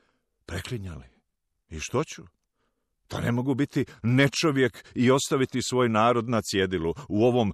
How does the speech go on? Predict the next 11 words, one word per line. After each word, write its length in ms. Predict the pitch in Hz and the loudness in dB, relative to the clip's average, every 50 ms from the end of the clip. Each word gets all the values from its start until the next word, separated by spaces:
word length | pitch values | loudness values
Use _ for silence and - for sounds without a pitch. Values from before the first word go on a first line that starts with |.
| - - | -6 -6
vrtlogu 680 | 85 87 117 151 - _ - 180 151 131 104 110 101 - _ _ _ - | -2 0 0 0 0 _ -4 -4 -4 -2 -2 -2 -4 -4 _ _ _ 0
ugroze 680 | 175 208 202 165 190 190 180 165 143 147 165 156 143 _ _ - | 0 0 0 0 0 0 0 -2 -4 -6 -6 -6 -8 _ _ -6
i 120 | - 156 131 | -4 -2 -2
straha. 560 | - - - 135 107 87 73 62 - - - - _ _ _ _ _ _ _ _ _ 127 147 160 180 190 202 208 208 214 220 220 220 226 226 220 214 202 _ _ _ _ _ _ _ _ _ _ _ _ _ _ | -4 -4 -4 0 0 0 0 -2 -8 -18 -20 -20 _ _ _ _ _ _ _ _ _ _ _ _ _ _ _ _ _ _ _ _ _ _ _ _ _ _ _ _ _ _ _ _ _ _ _ _ _ _ _ _
Odmah 240 | - 147 131 131 107 | -6 -6 -6 -6 -8
sam 180 | - - 113 110 | -8 -8 -8 -6
uveo 260 | 98 101 101 92 85 | -6 -4 -4 -4 -6
karantenu 600 | - - 90 85 85 82 80 - 117 120 117 110 | -6 -8 -8 -8 -8 -8 -10 -10 -10 -8 -8 -10
i 60 | 92 | -10
policijski 560 | - - 90 95 98 - - - - - 98 87 | -10 -10 -10 -10 -10 -10 -12 -16 -14 -14 -14 -14
sat. 320 | - - 82 71 65 | -10 -10 -10 -10 -12